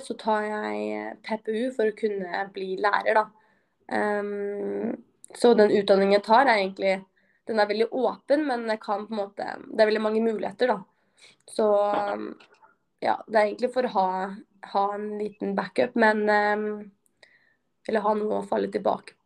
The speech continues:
på, på en måte. Ehm, men jeg vil jo, vil jo satse på terrengsykling, og så ha liksom Hogsmark som en sånn sidejobb. Ehm,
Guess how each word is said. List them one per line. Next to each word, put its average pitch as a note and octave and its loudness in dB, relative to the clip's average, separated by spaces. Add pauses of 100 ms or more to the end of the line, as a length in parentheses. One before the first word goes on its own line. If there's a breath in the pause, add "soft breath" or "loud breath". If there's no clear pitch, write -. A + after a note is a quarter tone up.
(200)
på, G#3 -2
på - -12
en A3 0
måte. A#3+ -4 (300)
Ehm, G3 -2 (1300 soft breath)
men G#3+ 6
jeg G#3 6
vil G#3 2
jo, B3 6 (840)
vil G#3+ 0
jo A3 2
satse A3+ -4
på F#3+ 2 (420)
terrengsykling, G#3+ 2
og C4 2
så G#3 -2 (720 soft breath)
ha G#3+ 6
liksom A3 -2
Hogsmark G3 -2
som G#3+ -2
en G3 -2
sånn G3 -2
sidejobb. G2 2 (180)
Ehm, G3 -4